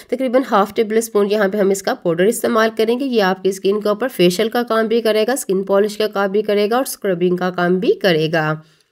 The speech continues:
इसके बाद जो इंग्रेडिएंट्स हम इसमें ऐड करेंगे, ये बहुत ही वायरल किस्म का ये फेस पैक है जो कि हमें ज़रूर इस्तेमाल करना चाहिए। यहाँ पे हम इस्तेमाल करेंगे,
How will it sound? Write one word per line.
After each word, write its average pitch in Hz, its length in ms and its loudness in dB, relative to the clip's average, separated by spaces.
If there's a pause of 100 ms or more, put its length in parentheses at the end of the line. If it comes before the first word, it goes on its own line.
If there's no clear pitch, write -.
(1700)
इसके 285 240 -4
बाद 254 240 4
जो 247 80 2
इंग्रेडिएंट्स 240 540 2
हम 220 100 4
इसमें 226 260 0
ऐड 202 340 2
करेंगे, 226 340 2
ये 220 180 2
बहुत 202 380 -2
ही 220 60 2
वायरल 180 340 2
किस्म 214 360 -2
का 214 180 0
ये 208 180 2
फेस 175 260 -2
पैक 214 300 -4
है 214 80 0
जो 202 140 -2
कि 208 160 0
हमें 202 360 2
ज़रूर 185 360 0
इस्तेमाल 202 460 0
करना 214 280 2
चाहिए। 214 340 2
यहाँ 185 340 2
पे 208 80 -2
हम 185 240 2
इस्तेमाल 180 560 0
करेंगे, 196 420 0